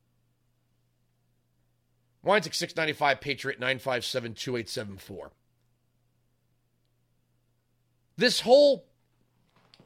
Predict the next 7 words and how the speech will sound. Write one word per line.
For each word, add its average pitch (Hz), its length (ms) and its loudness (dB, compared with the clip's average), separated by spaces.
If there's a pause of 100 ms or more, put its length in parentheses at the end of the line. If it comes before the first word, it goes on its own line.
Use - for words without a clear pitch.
(580)
citizen - 640 -4
of 185 160 -4
the 175 80 -4
world 156 420 -4
garbage - 600 -16 (1800)
and 202 220 4
this - 320 0